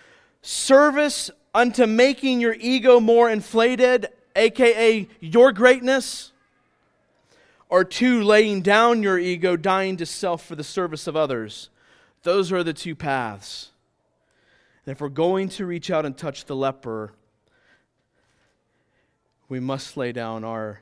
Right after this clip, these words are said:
ego, dying to self for the service of others. If you're a little worn out from all this ego talk, there's probably a reason.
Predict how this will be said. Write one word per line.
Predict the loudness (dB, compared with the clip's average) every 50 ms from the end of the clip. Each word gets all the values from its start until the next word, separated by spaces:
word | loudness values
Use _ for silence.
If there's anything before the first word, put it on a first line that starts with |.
| _ -18
ego, | -18 -18 -16 -14 -14 -12 -10 -10 -10 -10
dying | -10 -12 -10 -10 -10 -12 -12 -14
to | -16 -20
self | -20 -14 -12 -10 -10 -10 -14
for | -18 -20
the | -20 -20
service | -16 -14 -14 -14 -14 -16 -18 -20 -16
of | -14
others. | -14 -14 -12 -14 -18 -18 -20 -20 -20 _ _ _ _ _ _ _ _ _ _ _ _ _ _ _ _ _ _ _ _ _ _ _ _ _ _ _ _ _ _ _ _ _ _ _ _ _ _ _ _ _ _ _ _ _ _ _ _ _ _ _ _ _ _ _ _ _ _ _ _ _ _ _
If | -12
you're | -8
a | -4
little | -2 -2 0
worn | 0 0 0 0 -2
out | -2 -4 -6
from | -8 -6
all | -6 -4 -4
this | -6 -8 -10
ego | -10 -8 -6 -6 -8 -8
talk, | -8 -8 -6 -6 -6 -6 -10 _
there's | -20 -20 -14
probably | _ -8 -8 -8 -8 -8 -10
a | -10
reason. | -12 -14 -16 -16 -16 -20 -20 -20